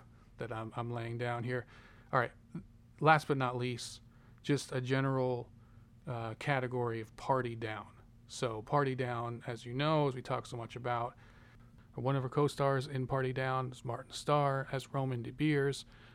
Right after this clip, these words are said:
Martin Starr is also a co-star in Save the Date, so you always have that connection.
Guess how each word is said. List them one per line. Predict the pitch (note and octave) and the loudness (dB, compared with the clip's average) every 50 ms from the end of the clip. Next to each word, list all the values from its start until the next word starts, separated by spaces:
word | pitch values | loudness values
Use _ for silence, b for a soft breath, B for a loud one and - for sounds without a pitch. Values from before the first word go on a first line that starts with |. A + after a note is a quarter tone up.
| B B - | B B -2
Martin | A#2+ A#2 A#2+ A#2 | 0 0 0 -4
Starr | - - C#3+ C#3 C3 B2+ B2+ C3 B2+ | -2 2 4 6 6 6 4 4 2
is | B2 C3 | 0 0
also | B2 A#2+ - - B2+ A#2 | -2 -2 0 -2 -2 -2
a | G#2+ | -2
co-star | - - C3+ B2 A2+ - - B2 A#2+ A#2+ B2+ | -2 -2 -2 -2 -2 -2 -4 -4 -4 -4 -4
in | B2 A#2 A2 | -6 -8 -6
Save | - - A#2+ A#2 A2 A2+ | -4 -4 -4 -4 -6 -8
the | - | -2
Date, | B2+ C#3+ C#3+ C#3+ C#3 | 2 4 4 4 4
so | - - | 2 -2
you | B2 A2+ B2 - | -2 -2 0 2
always | - C#3+ D3 C#3+ - | 4 4 4 4 2
have | C#3 B2+ B2 | 2 0 2
that | C3 B2 B2 - | 0 0 -2 -2
connection. | - B2+ B2+ B2 B2 - - C#3 B2 B2 B2 | -2 -2 -2 -2 -4 -4 -6 -4 -4 -4 -4